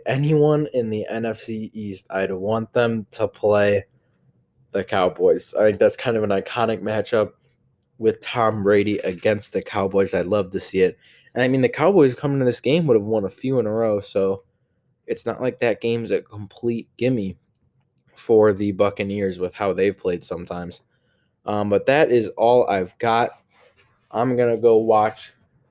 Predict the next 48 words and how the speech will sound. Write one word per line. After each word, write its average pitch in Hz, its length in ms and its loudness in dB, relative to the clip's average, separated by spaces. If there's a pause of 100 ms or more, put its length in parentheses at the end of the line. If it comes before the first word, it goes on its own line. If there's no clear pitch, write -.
(140)
some 123 400 -8
Mizzou 101 500 0
basketball. 98 500 0
I 123 40 4
don't 151 80 4
know 101 60 2
if - 100 -4
you 85 80 -4
guys 85 160 -2
saw 90 180 2
their 85 100 -2
last 90 260 0
game. 85 220 -10 (540)
They 101 180 0
did 90 160 0
not 95 460 -2
play 95 260 0
well. 98 240 4
I 101 80 4
went 110 280 2
with - 80 -20
one 104 160 -2
of 98 60 -2
my 92 100 0
friends 98 340 -2
that 95 140 0
goes 104 180 0
to 95 100 -6
Tennessee, 95 580 -8
and 95 220 -10
Tennessee 104 520 -4
absolutely 95 460 0
walloped 95 420 0
the 92 60 -8
Mizzou. 92 440 -2 (640)
But 107 140 0
hopefully 147 300 4
Mizzou 135 320 4
can 117 140 -6
bounce 120 240 0
back 107 240 0
in 104 60 0
this 107 180 -2
one. 92 120 -2
They're 101 160 4
up 135 120 -2
by 110 120 2
four 113 640 0